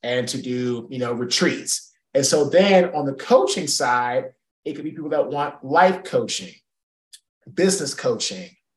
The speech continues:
mindset coaching, performance coaching, how to build a successful podcast, how to build your brand.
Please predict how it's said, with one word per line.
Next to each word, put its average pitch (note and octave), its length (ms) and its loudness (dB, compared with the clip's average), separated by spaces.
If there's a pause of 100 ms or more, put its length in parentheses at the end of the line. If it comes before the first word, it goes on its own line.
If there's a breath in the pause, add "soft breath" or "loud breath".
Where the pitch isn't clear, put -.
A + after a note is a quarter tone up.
(140)
mindset E3+ 760 2
coaching, - 640 -8 (380)
performance F3+ 640 2
coaching, - 600 -6 (380)
how C#3 260 -2
to D3 180 2
build D#3 280 0
a - 20 -6
successful - 580 -6
podcast, F3+ 1000 0 (300)
how D3 200 0
to D3+ 200 -2
build D3+ 340 -2
your C#3+ 140 -6
brand. C3+ 580 -2